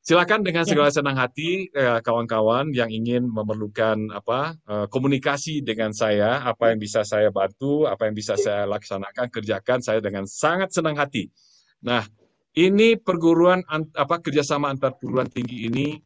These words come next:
Speaker 1: menjadi salah satu, eh, prioritas, eh, kami di sini, termasuk ujung-ujungnya nanti bahasa itu loh, Bu Wati, ya kan?
Speaker 2: Betul,
Speaker 1: Kita artinya
Speaker 2: ya.
Speaker 1: kalau main bola biliar itu ya,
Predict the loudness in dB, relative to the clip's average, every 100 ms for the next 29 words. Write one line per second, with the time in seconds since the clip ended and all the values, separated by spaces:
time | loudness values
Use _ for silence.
0 | _ -4 -2 -2 -2 -4 -2 -6 -6 -6
1 | -6 -4 -4 -2 -2 -4 _ 0 0 0
2 | -4 -6 -8 -10 -8 -8 -8 -12 -6 -2
3 | -2 -2 -6 -4 -4 -4 -6 -10 -8 -10
4 | -6 -6 -4 -4 -4 -4 -4 -4 -4 -4
5 | -6 -10 -4 -4 -4 -8 -10 -6 2 4
6 | 4 2 0 0 -2 -6 _ _ _ 2
7 | 4 2 0 0 0 2 6 8 10 8
8 | 6 4 4 6 6 4 -2 -18 -20 _
9 | _ -2 2 4 4 2 0 2 2 0
10 | 2 4 6 4 2 2 6 6 6 2
11 | 0 4 6 4